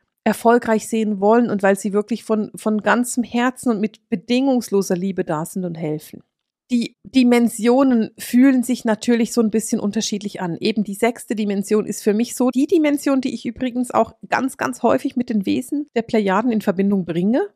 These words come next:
Es ist eine absolut liebevolle Dimension des Helfens. Es ist eine Dimension der Heiler. Es ist eine Dimension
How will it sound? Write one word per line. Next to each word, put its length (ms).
Es 180
ist 220
eine 360
absolut 800
liebevolle 720
Dimension 500
des 180
Helfens. 960
Es 160
ist 160
eine 220
Dimension 760
der 220
Heiler. 540
Es 140
ist 140
eine 160
Dimension 720